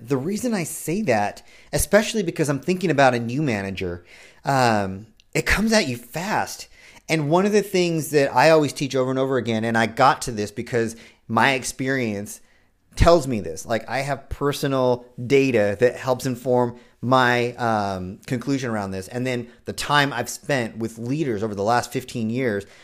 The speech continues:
the biggest impact on your performance isn't necessarily your people.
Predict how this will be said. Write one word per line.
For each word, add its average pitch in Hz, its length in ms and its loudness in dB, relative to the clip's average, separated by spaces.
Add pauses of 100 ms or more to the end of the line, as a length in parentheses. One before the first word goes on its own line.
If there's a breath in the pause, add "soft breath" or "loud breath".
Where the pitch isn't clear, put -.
(140 loud breath)
the 120 80 -4
biggest 165 540 2
impact 135 520 2
on 117 160 -4
your 120 120 -4
performance 117 760 -6
isn't 151 280 -4
necessarily 147 800 -2
your 123 140 -4
people. 101 680 -10